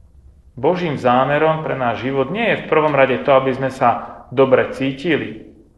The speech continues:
aby nám bolo pohodlne, príjemne. Ale Božím zámerom je to, aby sme boli večne zachránení, aby sme boli zachránení pre večný život. To je ten veľký večný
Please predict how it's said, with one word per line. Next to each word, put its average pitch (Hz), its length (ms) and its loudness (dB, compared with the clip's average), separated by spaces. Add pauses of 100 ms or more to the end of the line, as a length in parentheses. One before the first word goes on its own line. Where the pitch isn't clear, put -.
(140)
aby 117 160 -2
nám 117 240 -2
bolo 113 160 0
pohodlne, 117 560 -2
príjemne. 127 720 -4 (1040)
Ale 107 160 -6
Božím 170 400 -2
zámerom 127 800 0 (480)
je 110 320 -8
to, 151 400 2 (800)
aby 110 240 -6
sme 117 240 -4 (240)
boli 117 240 -4
večne 147 480 -4
zachránení, 123 720 -2
aby 120 400 -8 (240)
sme 127 160 -6
boli 123 160 0
zachránení 175 720 0
pre 127 160 2
večný 156 400 0
život. 110 400 -8 (800)
To 165 80 -2
je 139 80 -2
ten 127 240 0
veľký 185 480 2
večný 160 400 0